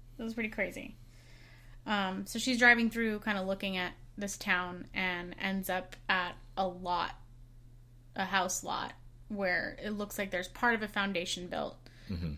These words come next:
Speaker 1: and it's been abandoned, which we
Speaker 2: Presumably
Speaker 1: recognize
Speaker 2: for
Speaker 1: it.
Speaker 2: five years.
Speaker 1: Presumably for five years. We recognize it from seeing the show. It looks like where she's been living.
Speaker 2: Mm-hmm.
Speaker 1: Um,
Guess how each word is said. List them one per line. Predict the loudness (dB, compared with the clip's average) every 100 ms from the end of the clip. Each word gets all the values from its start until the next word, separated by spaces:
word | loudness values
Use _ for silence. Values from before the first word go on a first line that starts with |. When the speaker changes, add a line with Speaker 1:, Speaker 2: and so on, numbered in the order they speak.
| 0
Speaker 1:
and | 0
it's | 0 -2
been | -4 -4
abandoned, | -2 -4 -6 -10 -12 -16 -20 -20 -20 -20 -16 -6
which | -4 -2
we | 0
Speaker 2:
Presumably | 6 6 8 6 6
Speaker 1:
recognize | 4
Speaker 2:
for | 2
Speaker 1:
it. | 2
Speaker 2:
five | 2 2 2
years. | 2 2 4
Speaker 1:
Presumably | 6 8 10 10
for | 10 8
five | 10 12 12
years. | 8 8 6 0
We | 2 6
recognize | 8 8 6 8 8 8
it | 6 6 4
from | 4 6 4 0 -8
seeing | -2 2 2 2
the |
show. | 2 6 6 6 2
It | -2
looks | -2 -2 -2
like | 0
where | 2 2
she's | 2 -2 2
been | 4
living. | 6 6 4 2 2 2
Speaker 2:
Mm-hmm. | 2 0 -2 -8 -16 -12 -2
Speaker 1:
Um, | 2 2 0 -4